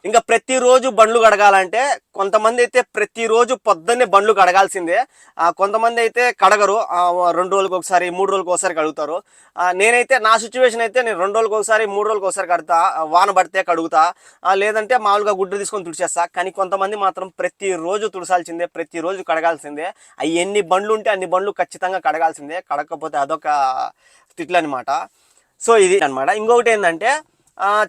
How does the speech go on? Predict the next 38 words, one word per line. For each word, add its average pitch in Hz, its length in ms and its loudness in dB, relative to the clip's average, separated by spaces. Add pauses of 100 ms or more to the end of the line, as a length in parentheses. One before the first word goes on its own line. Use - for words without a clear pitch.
చాలామంది 233 360 4
మేము 226 200 -2
డ్రైవింగ్ 220 400 0
కదా, 202 300 4
వేరే 202 280 0
పనులు 202 260 0
కూడా 202 160 2
చేయాలంటే 180 720 0
ఇక్కడ 170 380 -2 (100)
ప్రతి 185 200 -4
ఒక్క 226 180 0
పని 214 340 0
చేపిస్తారు. 208 640 0 (320)
ఆ, 156 200 2
కరెంటు 170 360 2
పని 160 220 -4
కావచ్చు, 147 520 -2
లేదా 147 320 -4
నీళ్ళది 165 380 -4
ఏదైనా 151 220 -4
సమస్య 147 400 -6
వచ్చినా, 143 380 -8 (280)
లేదా 160 260 0 (180)
చెట్లు 180 280 -4
కానీ, 147 540 -2 (260)
ఈ 180 160 -14
ప్ర-, 214 160 -2
ఇంకా 214 220 -2
డ్రైవింగ్ 220 400 2
అంటే 240 280 0
ఇంట్లో 220 260 0
ప్రతి 226 320 -4
ఒక్క 220 200 -4
పని 208 260 -2
మన 214 180 -4
దగ్గర 190 160 -4
ఖచ్చితంగా 196 480 -8
చేపిస్తారు. 160 540 -4